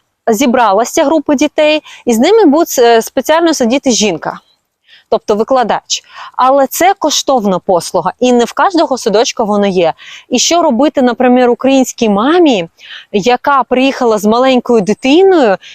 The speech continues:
як їй все встигати, я не знаю. На жаль, коли садочок зачиняється, таких вже послуг немає.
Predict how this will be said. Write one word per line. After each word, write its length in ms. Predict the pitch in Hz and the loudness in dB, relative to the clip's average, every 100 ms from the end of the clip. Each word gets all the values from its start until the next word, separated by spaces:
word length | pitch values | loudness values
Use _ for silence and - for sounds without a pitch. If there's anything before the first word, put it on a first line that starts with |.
| - | -6
як 300 | 208 277 311 | 0 0 0
їй 80 | 262 | -2
все 220 | - 269 | 0 -2
встигати, 580 | 240 - 226 262 381 269 | -2 -2 0 2 0 0
я 240 | 190 254 | 0 2
не 140 | 269 226 | 2 0
знаю. 540 | 170 175 156 - 165 _ - - | -2 -2 -4 -6 -14 _ -20 -6
На 200 | 311 427 | 0 0
жаль, 340 | 415 294 269 269 | 2 2 2 0
коли 240 | 294 285 | 0 0
садочок 380 | 294 311 415 302 | 2 0 2 2
зачиняється, 640 | 269 - 247 233 202 - | 0 0 0 0 -2 -4
таких 260 | 277 269 403 | -4 0 0
вже 160 | 294 | 0
послуг 380 | - 339 - 311 - | 0 -2 0 -4 0
немає. 480 | 269 233 214 175 | 0 0 0 -2